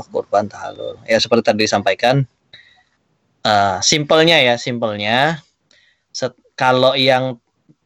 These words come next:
eh, ini mungkin mohon di, ini, buat yang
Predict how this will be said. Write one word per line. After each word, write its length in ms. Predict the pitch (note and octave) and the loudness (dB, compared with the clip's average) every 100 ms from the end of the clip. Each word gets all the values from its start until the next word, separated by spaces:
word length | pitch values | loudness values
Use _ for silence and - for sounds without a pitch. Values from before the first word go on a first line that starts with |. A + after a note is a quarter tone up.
| _ | _
eh, 680 | - A#2 A2 G#2 G2+ G2+ G2+ G2+ - C3+ | -6 -4 -4 -4 -4 -4 -6 -10 -12 -6
ini 40 | D3 | -6
mungkin 240 | D3 D#3+ | -2 -2
mohon 240 | D3 C3 C3+ | 0 0 0
di, 400 | A#2 G#2+ G#2+ - | 0 0 -2 -4
ini, 480 | - G#2+ G#2+ A2+ | -10 -10 -10 -10
buat 560 | C3+ B2 C3 B2+ B2+ - | -10 -10 -4 2 2 2
yang 640 | C3 B2+ B2 B2 A#2+ B2 | 2 2 2 -2 -4 -8